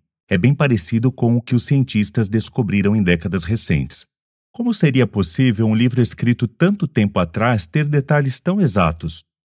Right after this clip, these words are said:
Com certeza isso só aconteceu porque o Criador revelou isso ao escritor.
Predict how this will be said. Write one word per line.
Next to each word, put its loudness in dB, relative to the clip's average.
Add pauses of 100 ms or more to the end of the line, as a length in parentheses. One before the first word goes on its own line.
(140)
Com 0
certeza 0
isso -2
só -2
aconteceu 0
porque -4
o 2
Criador 0
revelou -2
isso -2
ao -2
escritor. -4